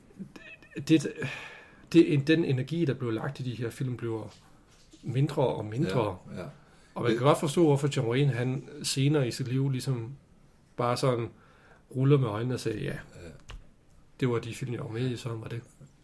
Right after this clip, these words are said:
Speaker 2: Ja, for jeg skulle også til at, ligesom at sige det samme også, at, at John Wayne var jo god for nogle films tid siden,
Speaker 1: Mm.
Speaker 2: men man kan godt se, at han, nu er automatikken taget over, øh, ligegyldigheden begynder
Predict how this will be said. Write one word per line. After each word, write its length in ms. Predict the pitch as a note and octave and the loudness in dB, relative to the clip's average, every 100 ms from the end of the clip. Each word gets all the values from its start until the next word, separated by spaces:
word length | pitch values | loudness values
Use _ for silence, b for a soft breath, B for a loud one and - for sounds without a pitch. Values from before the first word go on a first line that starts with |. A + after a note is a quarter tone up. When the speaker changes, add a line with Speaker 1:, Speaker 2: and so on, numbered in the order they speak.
| - F#2+ | -12 -4
Speaker 2:
Ja, 140 | G2+ | -4
for 140 | G#2+ G2+ E2 F#2+ | -2 -4 -4 -6
jeg 140 | F#2+ | -8
skulle 200 | - F#2+ | -4 -2
også 200 | A#2+ B2 | -2 0
til 80 | B2 | 0
at, 340 | G#2 F2+ E2+ F2+ | 2 0 -4 -6
ligesom 320 | G2+ G2 E2+ | -8 -8 -10
at 60 | |
sige 200 | E2 G#2 | -8 -6
det 120 | F#2+ E2 | -6 -8
samme 380 | F2+ F2+ F#2+ | -8 -6 -6
også, 220 | E2+ F2+ D#2+ | -6 -8 -10
at, 460 | D#2 D#2+ - E2+ - b b b - | -12 -14 -14 -16 -16 b b b -12
at 180 | F2 - | -10 -6
John 180 | E2 F2 | -6 0
Wayne 260 | A#2+ C3+ | 2 4
var 120 | F#2+ | 2
jo 180 | F#2 F2+ F2+ | 2 0 -2
god 220 | C3 C3+ - | -2 -2 -6
for 340 | F2 F2 E2+ | -2 -2 -2
nogle 240 | E2+ F2 E2+ | -6 -8 -8
films 720 | B2+ B2 F2 E2+ - - - - | -6 -4 -4 -8 -10 -10 -14 -16
tid 280 | - A#2+ - | -8 -6 -8
siden, 500 | - G2+ F#2+ G#2 G2+ b b - | -10 -6 -4 -6 -8 b b -6
Speaker 1:
Mm. 80 | C3 | -4
Speaker 2:
men 300 | B2 F#2+ F#2+ | 0 -2 -2
man 160 | F2+ | -6
kan 160 | - F2 | -6 -4
godt 240 | F#2+ A#2+ | 0 0
se, 120 | C#3 C#3 A#2+ | 2 0 2
at 140 | E2 - | -2 -6
han, 240 | F2 F2 - - b b b - _ - - - | -8 -8 -12 -18 b b b -20 _ -20 -20 -10
nu 200 | G#2 A2 | -2 0
er 60 | |
automatikken 760 | G2 G2+ G#2 F#2+ E2+ B2+ B2+ G#2+ | 0 -2 -4 -6 -6 -6 -4 -2
taget 200 | G2+ F#2 | -2 2
over, 540 | G2 G#2+ E2 D#2 C#2+ | 4 4 0 -4 -10
øh, 200 | F2 F2 | -8 -8
ligegyldigheden 800 | F#2 B2+ C3+ G#2+ F#2 F2+ G2 G2 | -2 0 0 -2 -4 -6 -4 -6
begynder 360 | E2 F2+ A#2 | -6 -2 0